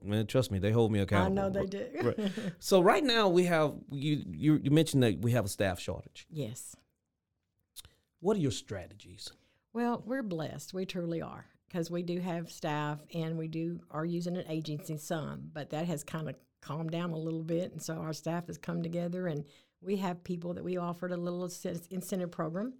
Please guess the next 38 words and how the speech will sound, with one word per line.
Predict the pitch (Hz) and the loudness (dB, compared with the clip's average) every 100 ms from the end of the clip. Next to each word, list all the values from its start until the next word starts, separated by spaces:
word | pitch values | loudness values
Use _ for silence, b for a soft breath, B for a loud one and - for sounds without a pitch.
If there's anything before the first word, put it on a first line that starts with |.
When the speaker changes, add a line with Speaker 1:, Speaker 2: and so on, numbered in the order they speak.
| - | -8
Speaker 1:
There | - 135 | -2 -2
you | |
go. | 113 127 _ | -2 -4 _
Speaker 2:
And | 180 175 | -2 0
so | 170 175 165 165 | 0 0 0 0
they | 170 170 185 | 0 0 -2
are | 180 170 | -4 -6
stepping | - 190 185 175 | -6 -4 0 0
up, | 175 190 - | 0 -2 -4
working | 175 180 | -4 -2
their | 175 | -2
days | 170 180 175 | -2 -2 -2
off. | 175 180 190 190 | -2 -2 -4 -6
I | 170 | -4
mean, | 165 165 165 | -2 -2 -4
so | 170 165 | -4 -4
we | 160 160 180 214 226 | -4 -2 0 2 0
have | 180 165 | -2 -4
plenty | - 170 185 180 | -6 -4 -2 -2
of | 170 | -4
staff | 180 170 165 | -6 -4 -4
as | 165 - | -6 -6
far | 180 170 - | -6 -6 -4
as | 165 | -8
coverage, | - 170 160 - - - _ _ _ _ | -6 -6 -6 -12 -16 -20 _ _ _ _
but | 175 185 - | -8 -8 -4
you | 180 | -4
have | 165 185 175 | -4 -6 -6
to | 170 | -10
keep | - 233 233 | -6 -6 -4
'em | 165 | -4
motivated. | 160 175 170 - - - - | -2 -4 -6 -8 -12 -14 -6
Speaker 1:
Right. | 98 92 | -4 -4
Speaker 2:
You | - | -6
have | - 180 180 | -6 -4 -4
to | - | -8
keep | 175 190 180 | -8 -4 -2
'em | 175 | -4